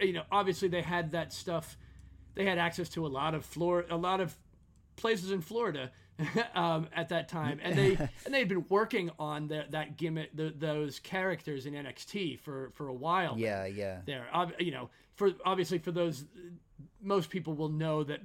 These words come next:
Speaker 1: that before Bray Wyatt, uh, he was, he was just known as Husky Harris for a moment, and had, you
Speaker 2: That's
Speaker 1: know, had
Speaker 2: right,
Speaker 1: some
Speaker 2: yeah.
Speaker 1: time on the main roster. This, this was, you know, he did have some time on the main roster in the Nexus, but this,
Speaker 2: In
Speaker 1: but
Speaker 2: the
Speaker 1: that
Speaker 2: Nexus,
Speaker 1: was,
Speaker 2: yeah.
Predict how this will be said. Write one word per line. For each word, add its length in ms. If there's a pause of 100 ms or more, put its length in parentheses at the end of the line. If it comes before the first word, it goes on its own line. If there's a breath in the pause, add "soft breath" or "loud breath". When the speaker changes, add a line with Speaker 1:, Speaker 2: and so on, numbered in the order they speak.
(180)
Speaker 1:
that 180
before 380
Bray 240
Wyatt, 420 (100)
uh, 280 (300 soft breath)
he 200
was, 380
he 160
was 320 (200)
just 220
known 180
as 120
Husky 420
Harris 420
for 200
a 40
moment, 380 (440 soft breath)
and 120
had, 220
you 60 (160 loud breath)
Speaker 2:
That's 100
Speaker 1:
know, 80
had 100
Speaker 2:
right, 120
Speaker 1:
some 160
Speaker 2:
yeah. 40
Speaker 1:
time 240
on 80
the 80
main 220
roster. 520 (220 loud breath)
This, 180
this 220
was, 140
you 100
know, 80
he 100
did 200
have 100
some 140
time 180
on 80
the 60
main 240
roster 400
in 160
the 80
Nexus, 500
but 180
this, 300 (300 soft breath)
Speaker 2:
In 100
Speaker 1:
but 80
Speaker 2:
the 60
Speaker 1:
that 140
Speaker 2:
Nexus, 100
Speaker 1:
was, 220
Speaker 2:
yeah. 120